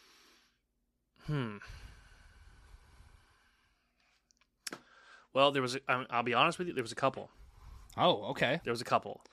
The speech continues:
Speaker 1: And it wasn't so much that, like, I couldn't get them, get the, it was a, because I was always tall as a kid. Like, even as a little kid, I was, like, tall.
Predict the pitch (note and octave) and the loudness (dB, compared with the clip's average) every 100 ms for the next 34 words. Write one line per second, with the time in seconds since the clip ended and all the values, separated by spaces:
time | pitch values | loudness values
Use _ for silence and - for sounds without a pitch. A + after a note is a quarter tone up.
0 | - - - C#3 C#3+ D3+ D3 E3+ - - | -20 -20 0 2 4 4 4 2 2 0
1 | F3+ D#3+ - B2 - A2+ A2+ - D3 B2+ | 0 0 2 0 0 -4 -4 -4 -6 -6
2 | B2+ G2+ _ - - _ _ - - - | -10 -14 _ -20 -20 _ _ -20 -20 -10
3 | B2 C3+ - E3 F3 F3 D#3 D3 E3+ E3+ | -8 -6 -6 -6 -8 -12 -14 -10 -10 -10
4 | E3 B2 C3 C3+ C3+ B2 A#2+ A2+ _ _ | -12 -10 -4 -2 0 2 0 -2 _ _
5 | _ - _ _ _ _ _ _ _ _ | _ -20 _ _ _ _ _ _ _ _
6 | _ _ _ _ _ - - - C3 D3+ | _ _ _ _ _ -20 -20 -12 -2 4
7 | F3 G3 G3 D#3+ - - B2+ A2+ G#2+ G#2 | 6 6 6 4 0 4 6 6 4 -6
8 | - E2+ - - _ _ _ _ _ _ | -8 -12 -12 -20 _ _ _ _ _ _
9 | - A2 - - C3 B2+ A#2 G#2 G2+ G2+ | -6 -6 -6 -8 -6 -4 -4 -4 -6 -6
10 | G#2+ G#2+ - A#2 A#2 G2 G2 G#2 F#2+ - | -4 -4 -4 -2 -2 -4 -8 -8 -8 -8
11 | - _ _ _ _ - - - - - | -18 _ _ _ _ -18 -10 -8 -8 -14